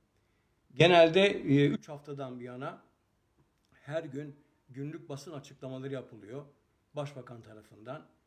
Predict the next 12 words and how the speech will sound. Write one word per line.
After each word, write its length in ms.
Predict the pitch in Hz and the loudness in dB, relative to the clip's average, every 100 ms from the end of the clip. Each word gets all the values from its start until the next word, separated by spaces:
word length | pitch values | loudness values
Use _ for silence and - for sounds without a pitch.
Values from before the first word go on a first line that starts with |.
| _ _ _ 131 | _ _ _ -16
Genelde 640 | 151 156 143 139 147 147 | -12 -10 -10 -8 -10 -12
sağlı 420 | - 143 139 151 | -16 -10 -10 -10
sollu 720 | 143 - 139 135 127 147 143 - | -14 -12 -12 -10 -10 -10 -12 -20
iki 260 | 143 170 | -20 -20
kişi 260 | 139 - 131 | -20 -16 -12
daha 240 | 127 117 | -12 -12
beraber 440 | 117 123 127 147 147 | -12 -10 -10 -10 -14
çıkıyor. 440 | 156 143 151 165 - _ _ _ _ _ 151 | -18 -14 -12 -12 -16 _ _ _ _ _ -10
E, 440 | 143 139 135 131 139 | -6 -6 -8 -14 -18
bunlardan 580 | 139 151 151 147 147 131 | -18 -12 -10 -8 -10 -10
biri, 380 | 143 143 123 - - | -8 -8 -10 -14 -18
e, 420 | 120 120 117 113 | -16 -14 -16 -18